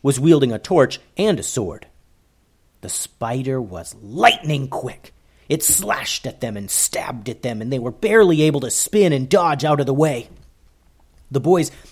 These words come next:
stabbed at the spider with their swords and swiped their flaming torches to keep the spider at bay. "Luke, the hallway," said Harvey. "We've gotta make it to that passage." Luke and Harvey each went on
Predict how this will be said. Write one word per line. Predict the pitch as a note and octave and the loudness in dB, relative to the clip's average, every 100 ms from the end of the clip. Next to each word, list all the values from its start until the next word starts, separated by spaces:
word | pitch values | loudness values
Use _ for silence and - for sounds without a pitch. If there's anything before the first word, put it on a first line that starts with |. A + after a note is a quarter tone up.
| _ _ | _ _
stabbed | - - F#3 E3+ D3 | -8 -2 0 0 2
at | D#3+ | 2
the | C#3+ | 2
spider | - D3 D#3 D3 | 0 0 2 2
with | C#3 | 2
their | C3+ A#2+ | 0 -4
swords | - E3+ D#3 B2 | -2 2 2 0
and | B2 | -6
swiped | - - E3 - | -6 -6 -6 -4
their | D#3+ | -4
flaming | C#3 - D#3+ D3+ C3 | -4 -2 -2 -2 -4
torches | - D#3+ - B2+ | 0 0 0 -6
to | - | -8
keep | C3+ F#3 - | -6 -6 -4
the | C#3+ | -6
spider | - D#3 D#3+ D3+ | -2 0 2 2
at | A#2+ B2 | 0 -2
bay. | D3 A2+ - _ _ _ _ _ _ _ _ _ _ - | -2 -4 -12 _ _ _ _ _ _ _ _ _ _ 0
"Luke, | C4+ D4 - | 2 2 0
the | F#3 | -2
hallway," | A3+ C#4 D4 G3 D3 G#2 - _ _ | 4 8 8 8 4 2 -10 _ _
said | - G#2+ | -4 -2
Harvey. | G2+ G2 G#2 G#2 _ _ _ - | -2 -4 -4 -12 _ _ _ -2
"We've | G3+ D3 | -2 2
gotta | A3 A3+ | 2 2
make | A3+ A3 | 2 0
it | G3+ | -2
to | - | 0
that | A3 G3+ | 0 0
passage." | - A3 F#3 - A2 - - _ _ _ _ _ _ _ _ _ _ _ _ _ _ _ | 0 -4 -2 -8 -10 -18 -20 _ _ _ _ _ _ _ _ _ _ _ _ _ _ _
Luke | D3+ A#3+ | -2 2
and | E3+ C#3+ | 2 2
Harvey | D#3 D3+ C3 B2 | 4 2 2 -2
each | D#3 D#3+ | -6 -4
went | D3 C#3+ - - | -2 -2 -4 -6
on | C3 B2 | -4 -4